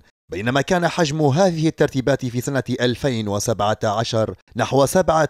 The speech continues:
وثلاثين مليارا ونصف المليار دينار. الترتيبات المالية التي تمثل الموازنة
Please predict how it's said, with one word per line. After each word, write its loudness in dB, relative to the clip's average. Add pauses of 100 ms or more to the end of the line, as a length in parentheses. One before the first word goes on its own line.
وثلاثين 0
مليارا 2
ونصف -2
المليار -2
دينار. -2 (500)
الترتيبات 2
المالية 2
التي 0
تمثل -2
الموازنة 0